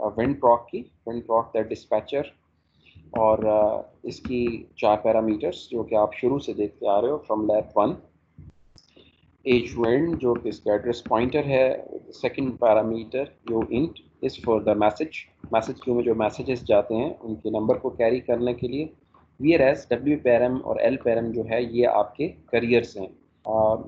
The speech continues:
यानी कि careers कि जब deaf and proc के पास WinProc ने request लेके जानी है तब भी इसमें कोई information होगी, और जब WinProc उस request को entertain करेगा तो तब भी इसके अंदर कोई ना कोई information जो है आपकी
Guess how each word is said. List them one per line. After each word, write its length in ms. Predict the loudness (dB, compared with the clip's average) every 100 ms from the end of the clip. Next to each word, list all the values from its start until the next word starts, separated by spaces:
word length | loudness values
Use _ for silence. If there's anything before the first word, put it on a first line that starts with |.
| -12 -4
यानी 280 | -2 0
कि 120 | -2 -2
careers 680 | 0 2 0 -4 -6 -10
कि 100 | -2
जब 300 | 6 6 6
deaf 160 | 2 0
and 200 | -2 -2
proc 200 | 0 0 -2
के 80 |
पास 500 | -2 2 2 0 -6 -6
WinProc 400 | -4 -2 2 2 2
ने 200 | -6 -8 -12 -20 _ _ -12
request 480 | -8 0 0 0 -4
लेके 200 | -2 0
जानी 320 | 0 2 0
है 140 | -2 -4
तब 120 | -6
भी 80 | -8
इसमें 280 | -8 -8 -4
कोई 160 | -2
information 600 | -2 -4 -2 -2 -2 0
होगी, 320 | 0 0 -4 -12 -20 _ _ -2
और 260 | 0 0 2
जब 260 | 2 2 2
WinProc 520 | 0 0 4 4 4
उस 420 | 0 -10 -10 -8
request 440 | -8 -4 -4 -4 -4
को 100 | -2
entertain 480 | -2 -2 -2 -2 -2
करेगा 440 | -2 0 2 0 0 -14 _ _ _ -2
तो 300 | 2 4 2
तब 340 | -2 0 0 0
भी 120 | -2
इसके 240 | -2 -6
अंदर 300 | -4 -2 -4 -6 _ _
कोई 140 | -2 0
ना 140 | 0
कोई 260 | 0 -2 -2
information 600 | -4 -4 -4 -4 -4 -4
जो 100 | 0
है 140 | 4
आपकी 480 | 4 2 -4 -12